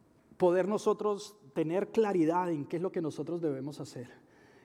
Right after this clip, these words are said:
frente a ciertas cir-, circunstancias. ¿Saben qué? Nosotros debemos ir al que es el ad-, el admirable consejero, que es nuestro Señor. Cuando nosotros tenemos alguna situación en la casa con nuestros hijos,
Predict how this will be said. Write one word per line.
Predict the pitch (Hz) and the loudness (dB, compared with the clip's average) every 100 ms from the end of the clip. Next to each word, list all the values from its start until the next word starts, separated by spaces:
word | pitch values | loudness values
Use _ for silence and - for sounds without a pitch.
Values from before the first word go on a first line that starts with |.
| _ - | _ -4
frente | 151 139 | -2 0
a | 135 | -2
ciertas | 160 147 170 170 | -2 -4 -2 -4
cir-, | 151 - | -6 -4
circunstancias. | - 143 127 - - 123 - - - - - - _ | -6 -6 -8 -6 -4 -4 -8 -18 -20 -20 -20 -20 _
¿Saben | - 165 165 170 | -4 -2 -2 -4
qué? | 175 185 | -2 -2
Nosotros | 131 147 156 151 | -2 -2 -2 0
debemos | 139 135 143 - | 0 0 -4 -4
ir | 147 | -4
al | 143 | -4
que | - 127 | -4 -6
es | 127 - | -6 -6
el | 135 135 | -4 -2
ad-, | 131 131 135 | -4 -6 -4
el | 123 | -4
admirable | 120 123 123 120 127 135 | -4 -4 -4 -4 -4 -4
consejero, | 135 127 123 123 120 131 | -8 -8 -8 -6 -6 -6
que | 127 | -6
es | 117 | -6
nuestro | 123 131 131 | -10 -10 -10
Señor. | 127 120 117 - - - - - - - | -8 -8 -10 -14 -20 -20 -20 -20 -20 0
Cuando | 185 175 | 2 2
nosotros | 185 175 196 226 | 0 -2 -2 -2
tenemos | 208 190 202 | -2 -4 -2
alguna | 196 175 202 | 0 0 -2
situación | 208 175 156 180 | -4 -4 -4 -4
en | 202 | -4
la | 156 | -4
casa | 180 202 | -6 -4
con | 180 160 | -2 -2
nuestros | 151 147 127 185 | -4 -4 -2 -2
hijos, | 180 - | -2 -6